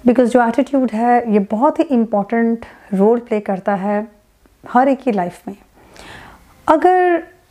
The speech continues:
किसी भी प्रॉब्लम को या किसी भी सिचुएशन को लेके हमारा जो नज़रिया है, हमारा एटीट्यूड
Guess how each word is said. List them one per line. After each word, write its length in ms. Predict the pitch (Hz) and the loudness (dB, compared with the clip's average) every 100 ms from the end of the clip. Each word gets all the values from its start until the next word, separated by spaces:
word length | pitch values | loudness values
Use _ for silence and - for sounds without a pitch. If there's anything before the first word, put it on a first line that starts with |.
| - | -2
किसी 220 | 320 302 | -2 0
भी 120 | 330 330 | -2 0
प्रॉब्लम 460 | 247 208 220 233 | 0 0 0 -2
को 360 | 226 - 233 233 | -4 -2 0 2
या 120 | 233 | 0
किसी 280 | 247 294 330 | -2 -2 -2
भी 120 | 311 | -2
सिचुएशन 540 | 285 - 233 - 269 | -6 -2 -2 0 0
को 140 | 254 226 | 0 0
लेके 500 | 185 240 240 214 190 | 2 0 0 -2 -2
हमारा 500 | 180 214 208 202 190 | -2 0 0 2 0
जो 200 | 180 185 | 0 0
नज़रिया 540 | 185 180 214 214 262 | 2 2 2 2 0
है, 200 | 233 196 | 0 -4
हमारा 340 | 165 196 185 190 | -4 -4 0 -2
एटीट्यूड 320 | - 214 | -2 -4